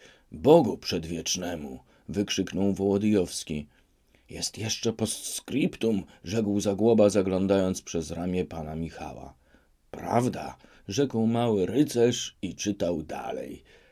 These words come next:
„Oddawca tego listu, Esau Mirchorockiego Kurzenia, miał mnie w poczciwej opiece, gdy w Siczy w niewoli byłem i teraz w Kijowie mi pomagał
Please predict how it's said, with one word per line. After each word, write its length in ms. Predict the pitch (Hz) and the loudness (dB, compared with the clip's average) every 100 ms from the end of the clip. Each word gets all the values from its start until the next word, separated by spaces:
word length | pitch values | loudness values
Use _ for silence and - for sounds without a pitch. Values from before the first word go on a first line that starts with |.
| _ | _
„Oddawca 680 | 85 82 85 107 113 - 117 | -14 -10 -4 -2 -2 0 0
tego 320 | 113 113 98 90 | 2 0 2 2
listu, 640 | 107 107 - - 120 104 - - _ _ | 4 4 2 2 2 2 -4 -20 _ _
Esau 880 | 87 92 107 107 123 117 120 120 120 - - | -4 0 4 6 8 8 6 4 0 -4 -14
Mirchorockiego 1040 | 82 104 110 107 101 107 104 - 117 117 107 | 0 4 6 6 6 4 2 2 2 4 2
Kurzenia, 680 | 95 90 110 123 120 117 110 - _ _ | 2 2 4 4 4 0 -4 -10 _ _
miał 440 | 76 80 80 90 95 | -12 -8 -2 2 4
mnie 240 | 101 98 | 4 2
w 80 | - | 0
poczciwej 680 | - 92 - - 101 101 95 | 0 -2 -2 -2 4 4 4
opiece, 800 | 101 - 117 101 - - 65 - - - | -2 -4 -4 -4 -2 -4 -4 -16 -18 -12
gdy 260 | 80 82 | -8 -8
w 80 | 80 | -8
Siczy 460 | - - 139 - 110 | -4 -2 0 0 0
w 80 | 104 | 2
niewoli 440 | 110 123 120 82 | 2 4 4 2
byłem 460 | 82 113 120 139 131 - _ | 4 4 6 2 -2 -12 _
i 100 | 87 | -2
teraz 320 | 101 110 110 | 2 2 2
w 80 | - | -4
Kijowie 480 | 92 98 117 120 117 | -2 2 4 4 2
mi 160 | 101 | 0
pomagał 720 | 101 71 90 139 131 73 76 | -2 -6 -4 -4 -4 -8 -14